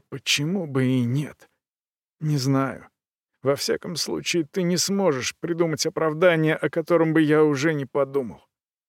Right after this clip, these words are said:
Я знаю, что, может быть, Клара и Дэйн нажали свою кнопку раньше меня.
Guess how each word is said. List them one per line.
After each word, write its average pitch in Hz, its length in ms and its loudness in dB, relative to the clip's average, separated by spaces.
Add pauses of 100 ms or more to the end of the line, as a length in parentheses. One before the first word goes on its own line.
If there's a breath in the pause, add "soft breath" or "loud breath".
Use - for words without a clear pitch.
(400)
Я 190 360 2
знаю, 202 600 2
что, 165 300 -4
может 208 440 0
быть, 185 440 2
Клара 180 560 4
и - 20 6
Дэйн 170 400 6
нажали 170 400 2
свою 170 320 4
кнопку 165 520 -2
раньше 156 440 0
меня. 131 480 -6